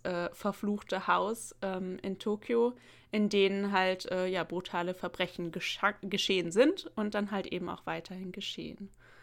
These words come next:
Denn wenn du das Haus einmal betreten hast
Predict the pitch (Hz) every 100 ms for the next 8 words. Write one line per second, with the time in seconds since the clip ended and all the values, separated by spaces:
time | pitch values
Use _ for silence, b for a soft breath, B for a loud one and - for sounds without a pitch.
0 | b _ - 165 170 180 185 175 170 170
1 | 165 180 175 - 180 185 - 185 170 175
2 | - 185 196 - 220 240 - -